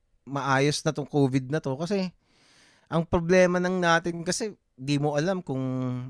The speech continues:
if there are people who are parang nakakita sila ng opportunity na they don't want the lockdowns to end, di ba?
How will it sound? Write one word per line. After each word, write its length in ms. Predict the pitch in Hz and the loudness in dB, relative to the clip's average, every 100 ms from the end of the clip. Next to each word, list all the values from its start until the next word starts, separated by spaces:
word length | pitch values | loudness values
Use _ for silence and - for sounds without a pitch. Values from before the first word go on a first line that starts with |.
| - _ _ _ _ | -16 _ _ _ _
if 120 | - 120 | -10 -8
there 260 | 131 131 127 | 0 0 2
are 80 | 123 | 0
people 400 | 131 120 131 147 | 0 -2 0 0
who 240 | 123 113 | 0 0
are 560 | 113 110 107 104 107 _ _ _ _ _ _ _ | 0 0 -4 -6 -10 _ _ _ _ _ _ _
parang 420 | - 110 110 110 110 110 110 107 107 104 92 52 50 _ _ _ _ _ _ | -2 0 0 -2 -4 -4 -6 -6 -8 -10 -14 -20 -20 _ _ _ _ _ _
nakakita 600 | - 127 113 117 123 117 120 | -8 -4 0 0 0 -4 -4
sila 240 | 135 117 | -2 -2
ng 160 | 117 110 | -2 -2
opportunity 880 | 107 - 110 - 110 113 120 143 | -4 -2 -6 -4 -4 -4 -6 -8
na 160 | 135 113 - | -6 -8 -6
they 180 | 107 | -6
don't 240 | 107 110 107 | -2 -4 -4
want 160 | 107 | -6
the 160 | - 107 | -4 -4
lockdowns 640 | 104 - 107 101 101 - | -4 -6 -6 -6 -6 -10
to 80 | - | -12
end, 400 | 160 151 151 143 - _ | -6 -6 -6 -10 -16 _
di 180 | - 107 | -12 -10
ba? 160 | 98 | -10